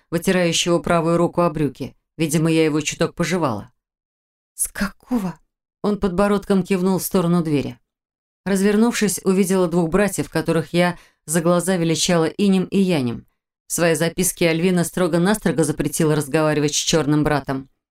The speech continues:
Может, это какое-то из проявлений расизма, и ведьма хотела меня заставить позабыть о толерантности? Белый задумчиво разглядывал ногти, насмешливо поглядывая на нас из-под светлых бровей, а второй с более скучающим видом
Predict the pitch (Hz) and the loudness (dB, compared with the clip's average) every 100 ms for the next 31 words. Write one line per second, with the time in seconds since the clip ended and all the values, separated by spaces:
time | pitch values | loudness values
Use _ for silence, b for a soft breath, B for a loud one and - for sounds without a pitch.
0 | _ _ _ _ - 196 - 214 208 208 | _ _ _ _ -4 -2 0 0 0 0
1 | 202 214 202 208 - 208 196 196 196 190 | 0 0 0 -2 0 2 4 4 2 2
2 | 180 - 247 240 151 - b b _ 165 | 0 0 2 4 2 -2 b b _ -2
3 | 180 170 180 190 175 196 185 180 175 160 | 0 0 0 0 -2 2 2 2 2 0
4 | 165 - 185 175 - b b - 165 185 | -2 -2 0 0 -4 b b -6 -2 0
5 | 170 185 - - 165 160 233 247 151 - | 0 -2 -4 -2 0 2 0 -2 -6 -6
6 | - 104 _ _ _ _ _ _ _ - | -8 -12 _ _ _ _ _ _ _ -4
7 | 190 269 277 226 220 220 226 - 208 202 | 2 4 4 4 2 2 0 2 2 2
8 | 180 165 180 180 175 170 170 165 - 175 | 0 0 0 0 0 2 2 0 -2 -6
9 | 170 _ - 185 190 190 175 175 170 170 | -6 _ -6 -4 -2 -2 0 0 0 0
10 | 165 170 165 160 165 165 170 175 - 175 | 0 0 0 0 0 0 -2 -4 -4 -6
11 | - 165 - 160 156 151 127 147 139 135 | -2 -2 0 0 0 -2 0 0 2 0
12 | 131 _ _ _ - 165 - 170 170 175 | -4 _ _ _ -6 -4 -2 0 2 2
13 | 156 151 170 156 - 165 170 156 - 160 | 2 2 2 2 -2 -2 2 2 0 0
14 | 165 175 156 147 | 0 0 0 -2